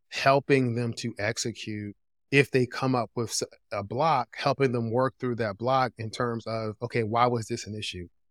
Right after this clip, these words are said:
Has this been an issue in the past? Let's work through this, and let's really understand how you can move forward." Uh, you know, I close my podcast,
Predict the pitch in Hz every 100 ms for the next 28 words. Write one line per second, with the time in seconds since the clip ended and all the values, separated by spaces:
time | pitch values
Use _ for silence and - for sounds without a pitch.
0 | - 117 120 120 - 117 110 113 117 101
1 | 90 120 117 101 - 107 - 113 104 120
2 | 117 107 98 - 110 107 117 - 120 120
3 | 107 110 104 123 127 120 104 - _ _
4 | _ - 127 123 120 117 101 90 - 85
5 | - _ _ _ _ _ _ 113 131 117
6 | 117 - 151 151 139 113 127 127 123 110
7 | 98 98